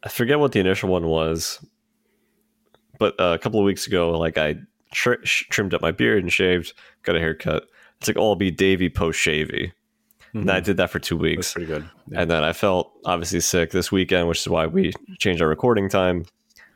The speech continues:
Speaker 1: to
Speaker 2: Mm.
Speaker 1: weirdly when I feel more shitty, which is unfortunate on my part. Um, so it's be, gonna be Davey about to be in the gravy, joking that I'm
Speaker 2: Mm.
Speaker 1: going to die from my sickness. But
Speaker 2: Mm.
Speaker 1: I, it's too many characters, so it's just about to be in gravy. And I couldn't even put the E.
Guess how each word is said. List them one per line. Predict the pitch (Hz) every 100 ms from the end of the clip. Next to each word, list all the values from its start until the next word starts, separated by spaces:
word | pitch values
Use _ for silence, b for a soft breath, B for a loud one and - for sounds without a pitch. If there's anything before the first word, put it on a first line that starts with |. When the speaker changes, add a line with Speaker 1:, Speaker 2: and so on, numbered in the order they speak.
| b b
Speaker 1:
to | 117
Speaker 2:
Mm. | 87
Speaker 1:
weirdly | 98 95 92
when | 85
I | 87
feel | - 95 85
more | 87 101
shitty, | - 87 78 76
which | 98 90
is | 87
unfortunate | 85 80 98 95 95 87 -
on | 85
my | 80 78
part. | - 80 - - B B B B
Um, | - 71 71 -
so | - 90 87
it's | 87
be, | 92 85 - -
gonna | 113
be | 107 92
Davey | 107 110 101
about | 92 98 98
to | 90
be | 98
in | 87
the | 85
gravy, | 78 107 104 87 78 82 - _ _ -
joking | - 95 90 90
that |
I'm | 82
Speaker 2:
Mm. | 80
Speaker 1:
going | 87 85
to | -
die | 80 80 85
from | -
my | 78
sickness. | 80 87 85 82 80 - B B B B _
But | 92 73 78
Speaker 2:
Mm. | 90 85
Speaker 1:
I, | 85 - _ _
it's | - -
too | -
many | 147
characters, | 107 143 127 - 85 76
so | 90
it's | 87
just | 104 98
about | 87 92 -
to | 92
be | 85
in | 78 85
gravy. | 85 82 85 82 76 -
And | -
I |
couldn't | 90 113 120
even | 104
put | 113
the | - -
E. | 120 90 73